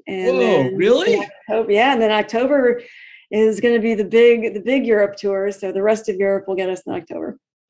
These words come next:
Speaker 2: Well, that's fantastic. I'm so happy that you got all these tour dates. Wow.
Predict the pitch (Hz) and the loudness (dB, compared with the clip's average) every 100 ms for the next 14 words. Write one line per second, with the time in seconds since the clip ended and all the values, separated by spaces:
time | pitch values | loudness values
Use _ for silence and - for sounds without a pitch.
0 | _ _ - 151 196 277 - 156 127 120 | _ _ -10 -4 -2 -2 -6 -4 -4 -4
1 | - 226 254 233 123 113 120 - - 208 | -6 -2 -2 -2 -6 -2 -2 -2 -4 -2
2 | 175 170 262 427 302 143 123 123 123 139 | -2 -2 -2 0 0 0 -2 -2 -2 0
3 | 139 131 123 - - 196 403 403 123 87 | 0 -2 -4 -8 -4 -2 0 0 -2 -6
4 | 85 - 80 87 | -12 -16 -14 -10